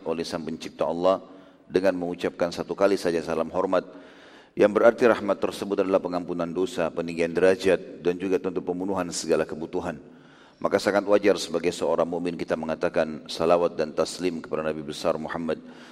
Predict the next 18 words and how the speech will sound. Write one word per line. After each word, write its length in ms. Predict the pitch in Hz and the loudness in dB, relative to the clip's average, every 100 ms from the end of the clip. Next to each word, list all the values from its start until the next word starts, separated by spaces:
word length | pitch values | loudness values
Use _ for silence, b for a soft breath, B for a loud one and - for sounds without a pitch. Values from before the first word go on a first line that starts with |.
| B | B
sallallahu 640 | - 90 87 87 87 82 76 | -2 2 2 4 2 2 2
alaihi 640 | 78 82 80 78 78 73 - | 2 2 0 -4 -6 -6 -6
wa 80 | 76 | -6
sahbihi 720 | - 80 76 73 82 82 - | -4 -6 -6 -6 -6 -6 -8
wasallam. 560 | 78 82 87 80 71 67 - - _ _ _ _ _ _ _ _ _ _ _ _ B B B _ | -8 -4 -2 -2 -4 -10 -20 -20 _ _ _ _ _ _ _ _ _ _ _ _ B B B _
Melanjutkan 480 | 101 107 107 120 104 | -2 0 4 4 6
bahasan 400 | 101 101 101 92 | 4 2 -2 -2
sirah 320 | - 95 90 | 2 4 4
Nabawi 560 | 87 90 90 80 73 - - - - _ _ - | 4 4 4 2 -6 -12 -18 -20 -20 _ _ -2
yang 240 | 80 87 | 0 0
mulia, 480 | 85 90 98 87 78 71 - - - _ _ - | -4 -4 2 2 2 -6 -16 -20 -20 _ _ -14
sejarah 560 | - 78 95 101 95 | -12 0 4 6 6
manusia 480 | 90 95 101 - 87 | 2 -2 -4 -4 -2
terbaik 720 | 82 78 85 90 87 - - | -2 2 4 4 -2 -16 -12
di 80 | 80 | -8
muka 240 | 82 82 | -6 -4
bumi 280 | 82 82 82 85 | -4 -4 -6 -6
ini, 180 | 95 | -6